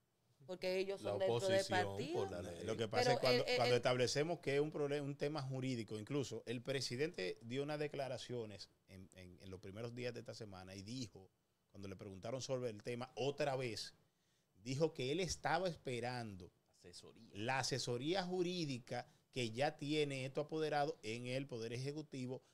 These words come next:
Speaker 3: para que ellos le den su opinión al presidente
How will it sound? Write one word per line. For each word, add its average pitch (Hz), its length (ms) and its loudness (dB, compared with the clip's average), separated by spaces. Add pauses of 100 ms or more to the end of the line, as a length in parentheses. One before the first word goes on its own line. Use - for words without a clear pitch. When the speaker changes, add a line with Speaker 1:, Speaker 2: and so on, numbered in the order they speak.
(160)
Speaker 3:
para 123 360 0
que 143 340 0 (240)
ellos 151 540 2
le 120 120 0
den 143 180 0
su 160 200 2
opinión 143 560 -4
al 120 180 -4
presidente 98 1000 -8